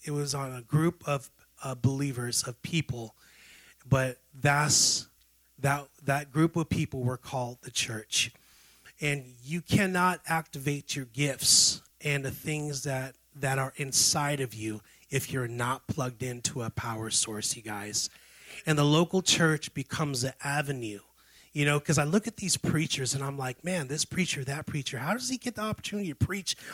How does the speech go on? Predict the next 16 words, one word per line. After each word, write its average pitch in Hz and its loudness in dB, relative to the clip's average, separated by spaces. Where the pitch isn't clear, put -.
over 220 4
here 208 2
and 170 -2
over 180 -4
there 175 2
and 175 -2
over 151 -4
there?" 143 -6
Why? 160 6
Because 156 -2
he's 143 -2
plugged 143 -6
into 131 -2
a 127 -2
local 123 -4
church, - 0